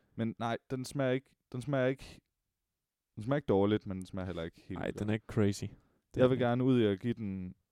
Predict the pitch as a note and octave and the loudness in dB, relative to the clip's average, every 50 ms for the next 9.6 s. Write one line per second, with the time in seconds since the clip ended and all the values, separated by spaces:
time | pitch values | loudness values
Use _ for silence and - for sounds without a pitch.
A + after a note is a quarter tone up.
0 | _ _ _ - - - E3 E3+ D#3+ - B2 A#2+ G#2 G#2+ A#2 A#2 A#2 A#2+ B2+ - | _ _ _ -16 -2 0 2 2 2 0 -4 -6 -6 -4 -2 0 2 2 0 0
1 | - B2 A2 G#2 G#2 G#2 A2 A2 G#2+ G#2 G2+ F#2+ F2 E2+ E2+ E2+ F2 - _ - | 0 -2 0 0 0 0 0 -2 -2 0 0 2 2 0 -2 -4 -6 -10 _ -14
2 | - - G#2+ G2 F#2 F2+ F2+ F#2 F#2 F#2 G2+ G2+ - - - A2+ G2 G2+ G#2+ G2 | -8 -6 -4 -4 -4 -4 -4 -6 -8 -8 -10 -14 -10 -6 -4 -4 -2 -2 -4 -6
3 | - - G2+ G2 F#2 G2 F#2+ F#2 - A2 F#2+ F2 - F2 E2+ E2 E2+ - _ _ | -6 -8 -10 -10 -10 -12 -16 -10 -6 -6 -6 -6 -8 -10 -10 -10 -12 -14 _ _
4 | _ _ _ _ _ _ _ - - A2 - _ _ _ _ _ _ _ _ _ | _ _ _ _ _ _ _ -10 -10 -10 -12 _ _ _ _ _ _ _ _ _
5 | _ _ _ _ _ _ _ _ _ _ _ _ _ _ _ _ _ _ _ _ | _ _ _ _ _ _ _ _ _ _ _ _ _ _ _ _ _ _ _ _
6 | _ _ _ _ _ _ _ _ _ - B2+ B2+ A2+ A#2 C3 B2+ C3 B2+ A#2 A#2 | _ _ _ _ _ _ _ _ _ 2 2 4 4 2 2 4 4 4 4 2
7 | B2+ C3+ C3+ - - A#2+ A#2+ A#2 B2+ B2+ A#2 A#2 A#2 A2 G2+ G#2 A2+ - - - | 0 -2 -2 -4 -6 -6 2 4 6 8 8 8 8 6 0 -4 -8 -10 -6 -4
8 | A2+ G#2 G2+ G2+ G2+ G2+ G#2+ A2 A2 G#2 - _ _ _ _ _ _ _ _ - | -4 -4 -4 -4 -6 -6 -6 -8 -10 -12 -14 _ _ _ _ _ _ _ _ -8
9 | D3+ C#3+ D3 C3+ - - _ _ - A2+ C3+ | -4 -4 -4 -4 -6 -12 _ _ -4 -4 -4